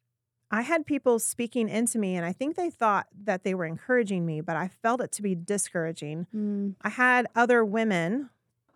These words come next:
Speaker 1: who were ordained would say to me, "You really need to do this. You need to pursue ordination,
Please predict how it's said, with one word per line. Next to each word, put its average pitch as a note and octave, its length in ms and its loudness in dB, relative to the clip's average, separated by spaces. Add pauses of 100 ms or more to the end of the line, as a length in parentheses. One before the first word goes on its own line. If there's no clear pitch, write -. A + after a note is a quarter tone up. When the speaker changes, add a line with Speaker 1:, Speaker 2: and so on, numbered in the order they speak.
(140)
Speaker 1:
who B3+ 120 0
were A#3 200 4
ordained A#3 540 0 (320)
would A3 160 2
say A3+ 220 -2
to A3+ 160 -4
me, E3+ 440 -2 (560)
"You A3+ 300 0
really C4+ 260 2
need A#3 200 -4
to G3+ 80 -6
do F#3+ 180 0
this. - 340 -6
You G3+ 80 -2
need G#3+ 140 -2
to C4+ 80 -2
pursue A#3 500 0
ordination, F#3+ 920 -4